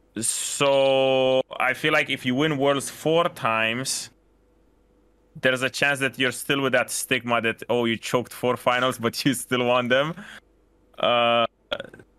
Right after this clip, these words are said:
so I don't know, bask in eternal glory, I guess, and just carry it super hard in one of them. Even though, uh, even though realistically winning four title, four Worlds and not being a superstar is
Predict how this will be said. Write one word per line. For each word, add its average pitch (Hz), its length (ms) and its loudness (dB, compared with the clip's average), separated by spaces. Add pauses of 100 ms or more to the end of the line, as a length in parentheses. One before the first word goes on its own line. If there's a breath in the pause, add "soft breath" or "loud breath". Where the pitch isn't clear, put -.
so 113 640 2 (1500)
I 120 160 2
don't 147 100 0
know, 143 340 -2 (380)
bask 120 480 0
in 131 80 0
eternal 127 440 2
glory, 120 360 2
I 131 80 0
guess, 123 240 0
and 131 100 -4
just 110 280 -2 (260)
carry 127 280 0
it 123 100 -4
super 123 280 0
hard 120 280 2
in 117 100 0
one 117 140 2
of 120 100 -2
them. 151 460 -2 (160)
Even 120 300 -2
though, 120 280 2
uh, 104 380 2
even 139 260 0
though 139 100 4
realistically 131 680 0
winning 127 260 2
four 139 460 0
title, 131 520 0
four 139 280 0
Worlds 139 500 2 (420 loud breath)
and 117 160 0
not 127 200 0
being 131 200 0
a 123 40 4
superstar 127 580 0
is 120 360 0